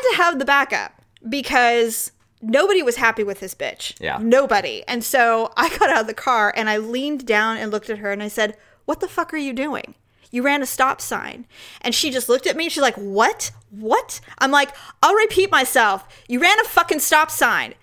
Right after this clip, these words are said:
Speaker 1: And she's like, and then she started honking her horn again.
Speaker 2: Yeah, she didn't
Speaker 1: So
Speaker 2: know
Speaker 1: she
Speaker 2: what to
Speaker 1: c-,
Speaker 2: do.
Speaker 1: <laughs> 'cause she was
Speaker 2: <laughs>
Speaker 1: panicking, like,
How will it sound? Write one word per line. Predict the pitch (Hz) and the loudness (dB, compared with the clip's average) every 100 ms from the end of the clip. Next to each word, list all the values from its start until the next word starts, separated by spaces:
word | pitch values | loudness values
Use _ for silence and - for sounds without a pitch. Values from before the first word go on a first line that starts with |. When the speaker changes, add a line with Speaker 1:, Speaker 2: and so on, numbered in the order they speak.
| _ | _
Speaker 1:
And | 247 233 | -4 -4
she's | 277 | 0
like, | 277 - | 0 2
and | 269 | 0
then | 285 | -2
she | 359 | -2
started | 403 370 | 0 -2
honking | 370 247 233 294 | 0 -2 -2 -6
her | 339 | -6
horn | - 392 508 | -4 -4 -2
again. | 240 160 - | -4 -4 0
Speaker 2:
Yeah, | 107 98 - | 2 2 -4
she | - 135 | -8 -2
didn't | 117 | 0
Speaker 1:
So | 117 | 2
Speaker 2:
know | 113 | 2
Speaker 1:
she | |
Speaker 2:
what | - | 2
to | |
Speaker 1:
c-, | 120 | 2
Speaker 2:
do. | 107 110 - | 2 2 -2
Speaker 1:
<laughs> | - | -4
'cause | 156 214 | 2 2
she | 294 | 4
was | 427 508 - - - - | 4 2 0 -2 -10 -10
Speaker 2:
<laughs> | - _ _ | -16 _ _
Speaker 1:
panicking, | 381 403 587 339 285 | 2 4 2 0 0
like, | 277 277 | 2 2